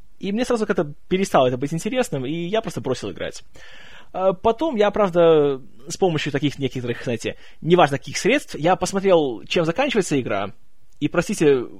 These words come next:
большего просто всплеска ярости у меня не было еще долгое время. Когда все просто замирает, э, спойлер, спойлер, экран замирает, появляется чел в черном костюме и говорит, что «Ну все, понимаешь, Фриман,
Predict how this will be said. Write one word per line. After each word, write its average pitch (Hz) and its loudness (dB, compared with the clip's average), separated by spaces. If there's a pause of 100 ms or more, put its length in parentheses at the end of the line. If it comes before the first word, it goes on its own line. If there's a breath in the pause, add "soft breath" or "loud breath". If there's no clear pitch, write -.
(300)
большего 139 6
просто 131 -2 (280)
всплеска - 0
ярости 180 4
у 123 -2
меня 143 4
не 120 2
было 156 6
еще 143 2
долгое 135 4
время. 104 -2 (340 loud breath)
Когда 170 6 (440 soft breath)
все - 6
просто 208 4
замирает, 311 6
э, 170 2
спойлер, 226 4
спойлер, 208 4 (600 loud breath)
экран 190 6
замирает, 262 4 (120)
появляется 202 8
чел 175 6
в - 0
черном 131 2
костюме 247 2
и 170 -2
говорит, 165 4
что 147 6 (480 soft breath)
«Ну 208 4
все, 381 2
понимаешь, 247 2
Фриман, 98 -6